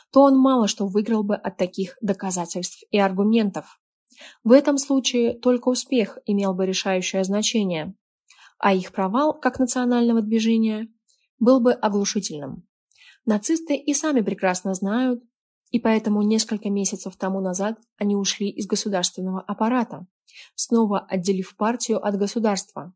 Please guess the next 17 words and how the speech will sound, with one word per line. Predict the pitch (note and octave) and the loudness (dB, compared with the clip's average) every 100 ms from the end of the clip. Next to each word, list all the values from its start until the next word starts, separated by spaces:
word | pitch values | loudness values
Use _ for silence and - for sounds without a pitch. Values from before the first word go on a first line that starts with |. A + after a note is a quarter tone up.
| _ | _
и | A#3 | 0
тем | A3 G3+ | 0 0
самым | F#3+ G#3 G3 F#3 F#3 | 0 -2 -2 -4 -6
избавившись | G3+ F#3 F#3+ G3+ A#3 A#3 A3+ G#3 - - _ _ - | -8 -6 -4 -4 -4 -6 -6 -6 -8 -12 _ _ -6
от | G3 | -4
тех | - G#3+ G3 - - | -2 -2 -2 -6 -4
националистических, | A3 G#3+ G3+ G3 F#3+ - F#3+ F3+ - E3+ _ _ | -2 -2 -2 0 0 -2 -8 -8 -10 -14 _ _
шовинистских | - G3+ G3+ F#3+ F#3 - F3 - | -6 -4 -2 -2 -4 -8 -12 -6
элементов, | G3 F#3 A#3 C#4+ A#3+ - _ - - _ | -4 -4 -4 -4 -8 -10 _ -20 -20 _
которые | - A3+ D4 D4 | -4 0 2 2
примкнули | C#4+ C4+ C4+ C4 B3+ A3+ F#3 | 0 2 2 2 2 2 0
к | - | -4
ним | F3+ E3 | -8 -8
отчасти | G3 - - A#3 A#3 - | -8 -4 -2 -2 -4 -6
из | A3 - F#3 - - - | -8 -6 -4 -4 -6 -8
оппортунистических | F#3+ F#3+ F#3 F3+ F3+ G3 G#3 - F#3+ | -8 -6 -6 -6 -4 -6 -6 -6 -2
соображений, | G3+ G3 G#3 G#3 A#3 F#3+ D#3+ | -2 0 2 2 2 0 -4